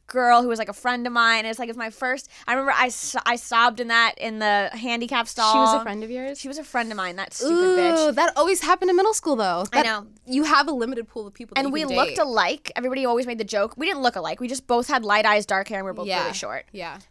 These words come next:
Speaker 1: Um, but she was, like, hotter than me. She, and more popular than me. So I was already ma-, very, like, insecure
Speaker 2: Of
Speaker 1: from
Speaker 2: course.
Speaker 1: her. So it just, like, was the, it was just, oh my God.
Speaker 2: That's the
Speaker 1: Her name
Speaker 2: worst.
Speaker 1: was Gabby.
Speaker 2: And now
Speaker 1: And
Speaker 2: Gabby's
Speaker 1: we're not
Speaker 2: your
Speaker 1: gonna
Speaker 2: best
Speaker 1: bleep
Speaker 2: friend.
Speaker 1: that.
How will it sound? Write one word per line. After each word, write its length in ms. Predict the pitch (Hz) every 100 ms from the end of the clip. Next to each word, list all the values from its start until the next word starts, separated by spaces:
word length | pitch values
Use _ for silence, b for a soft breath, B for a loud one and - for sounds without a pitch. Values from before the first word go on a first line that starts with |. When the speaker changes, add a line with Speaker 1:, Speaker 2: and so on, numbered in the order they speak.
| -
Speaker 1:
Um, 260 | 254 247
but 100 | 240
she 180 | - 269
was, 160 | 240 240
like, 120 | 220
hotter 340 | - 190 202
than 140 | 220 226
me. 160 | 240
She, 140 | 254 214
and 100 | 208
more 160 | 208 190
popular 440 | 196 180 220 226
than 100 | 240
me. 100 | 254
So 120 | 247
I 40 | 214
was 120 | 208 -
already 360 | 202 208 208
ma-, 180 | 202 196 -
very, 340 | 202 190 185
like, 140 | 175 190
insecure 400 | 180 185 - 180
Speaker 2:
Of 60 |
Speaker 1:
from 260 | 214 208 220
Speaker 2:
course. 100 | 277
Speaker 1:
her. 240 | 269 294 b b
So 240 | - 247 233
it 100 | 233
just, 200 | 240 233
like, 140 | 220
was 120 | 214
the, 220 | 208 196 -
it 120 | 208
was 180 | 185 185
just, 320 | 196 - -
oh 180 | 165 170
my 160 | 160 69
God. 300 | - 110 110
Speaker 2:
That's 220 | 208 214
the 100 | -
Speaker 1:
Her 380 | 208 185 190 190
name 80 | 185
Speaker 2:
worst. 100 | 220
Speaker 1:
was 140 | 220
Gabby. 520 | 208 196 185 180 175 190 202 _ _ _ _ _ _
Speaker 2:
And 120 | 208 202
now 180 | 196 196
Speaker 1:
And 80 |
Speaker 2:
Gabby's 160 | 196 190
Speaker 1:
we're 60 | 226
not 100 | 226
Speaker 2:
your 80 | 214
Speaker 1:
gonna 140 | 202
Speaker 2:
best 100 | 208
Speaker 1:
bleep 60 | 214
Speaker 2:
friend. 420 | 214 196 190
Speaker 1:
that. 60 | 196